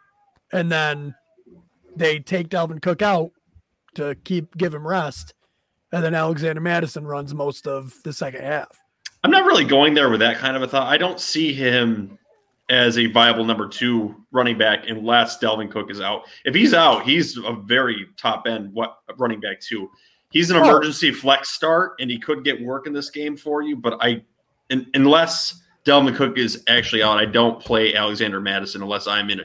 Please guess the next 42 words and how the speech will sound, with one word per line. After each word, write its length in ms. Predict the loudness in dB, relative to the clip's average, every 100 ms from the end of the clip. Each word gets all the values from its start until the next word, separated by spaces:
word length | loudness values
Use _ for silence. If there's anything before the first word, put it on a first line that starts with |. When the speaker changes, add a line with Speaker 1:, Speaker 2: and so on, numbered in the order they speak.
| -14
Speaker 2:
dire 340 | -4 0 0 -2
emergency. 480 | -6 -8 -8 0 4
Speaker 1:
Well, 100 | 6
that's 300 | 6 4 4
why 160 | 6
I 80 | 6
said 240 | 4 2
it's 160 | 2 -2
frustrating 640 | 0 2 2 -2 -4 -4
because, 400 | -8 -4 -2 -2
like, 380 | 0 2 2 -4 -18 _ _ _ _
if 160 | 0 4
Dalvin 300 | 6 6 6
Cook 220 | 2 2
isn't 280 | 2 2 4
out, 280 | 4 2 0
you, 120 | -6 -4
you're 200 | 0 2
not 280 | 4 2
gonna 160 | 0 -6
start 380 | -4 2 2 0
him 80 | -2
if 80 | -2 -2 -12 _ _ _ _ 0
Speaker 2:
If 140 | 2
Speaker 1:
you 60 | 6
can 120 | 6
Speaker 2:
I 80 | 6
Speaker 1:
help 260 | 4 2
it. 200 | 0 -2 -8 _ _
But 120 | 4
Speaker 2:
right, 60 | 6
Speaker 1:
then 140 | 6 4
he 40 |
Speaker 2:
if 60 | 4
Speaker 1:
could 160 | 4 4
end 200 | 4 2
up 140 | 0
coming 300 | 0 2 0
in 120 | 0
the 100 | -2
second 300 | -2 -2 -2
half 460 | 0 2 2 -2 -10